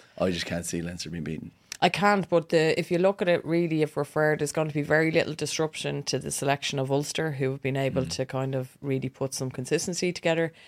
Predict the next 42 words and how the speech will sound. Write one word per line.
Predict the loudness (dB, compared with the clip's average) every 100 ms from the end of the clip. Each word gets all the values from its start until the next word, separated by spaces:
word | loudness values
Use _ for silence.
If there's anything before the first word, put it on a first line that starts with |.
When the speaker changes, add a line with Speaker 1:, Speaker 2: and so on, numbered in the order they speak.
| -20 _
Speaker 2:
Now | 2 4
you | 4 2
have | 0
the | -2
question | 0 0 -2 -4
of | -6 -2
how | 0 0
do | 0
Leinster | -2 -2 -4 -2 -2
bring | -2 -2 -2
in, | -2 -4
back | -2 -4 0
in | 0 2
their | 0
internationals | -2 -4 -4 -4 -4 -4 -2
without | 0 0 -2
disrupting | -6 -6 -8 -4
the | -2
lads | -2 -2
who've | -4
been | -2 0
there. | 2 2
Speaker 3:
Yeah. | 0 -6 -18 -10
Speaker 2:
I | 0
don't | 6 6 6
see | 2
it | 2
being | 2 2
an |
issue, | 0 -2 -4
'cause | -4 -4
I |
think | -2 -2 -2
with | -2 0
Leinster, | 0 0 -2 -2 -2
there's | -2 -2 -4 -2
that, | -2 -2 -6 -20 -20 -20 _ -14 2
what | 2 4
we've | 0
seen | 2 4
in | 2 2
that | 2 0